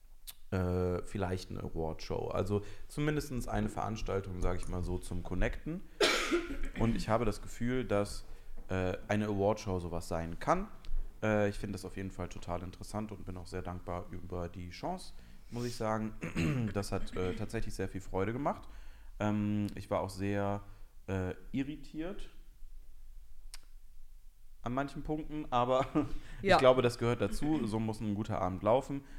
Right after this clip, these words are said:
Speaker 1: Äh, war aber sehr dankbar um die, ähm, Nominierungen, die da, äh, auch dann gekommen sind, weil dadurch konnte man nochmal ein paar tolle Leute kennenlernen, wie den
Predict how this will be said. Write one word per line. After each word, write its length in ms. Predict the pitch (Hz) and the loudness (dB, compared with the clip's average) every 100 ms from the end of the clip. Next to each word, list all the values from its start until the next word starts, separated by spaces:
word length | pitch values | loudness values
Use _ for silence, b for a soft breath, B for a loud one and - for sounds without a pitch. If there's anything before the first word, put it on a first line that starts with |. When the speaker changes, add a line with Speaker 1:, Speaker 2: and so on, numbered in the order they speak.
| B - | B -2
Speaker 1:
Äh, 160 | 101 95 | 0 2
war 180 | 95 85 | 0 0
aber 180 | 92 | 0
sehr 140 | 87 90 | 0 0
dankbar 340 | 90 90 87 | -2 -2 -4
um 200 | - 90 | -4 -6
die, 320 | 85 85 82 82 B B B B - | -6 -6 -6 -8 B B B B -8
ähm, 400 | 82 80 80 78 - - - | -6 -6 -6 -10 -12 -16 -6
Nominierungen, 680 | 98 135 160 104 92 92 107 - - - | -2 0 2 2 0 -2 -6 -10 -16 -8
die 320 | 101 101 98 | -2 -2 -2
da, 380 | 98 95 95 98 | 0 2 2 0
äh, 560 | - 98 95 92 - 92 | -2 -2 0 -2 -4 -6
auch 240 | - 95 | -6 -6
dann 400 | 98 95 98 101 | -4 -2 -4 -6
gekommen 340 | 95 135 147 135 | -6 -4 -2 -2
sind, 160 | 127 | -4
weil 260 | 104 104 104 | 0 0 0
dadurch 360 | 92 98 95 | 0 -2 -2
konnte 180 | - 95 | -6 -6
man 100 | 92 | -6
nochmal 160 | 90 90 | -4 -6
ein 60 | - | -4
paar 200 | 90 - | -6 -6
tolle 200 | 87 90 | -6 -2
Leute 220 | 120 - | -2 -2
kennenlernen, 480 | 113 104 98 98 95 | -6 -4 -4 -4 -6
wie 40 | 98 | -6
den 200 | 90 | -8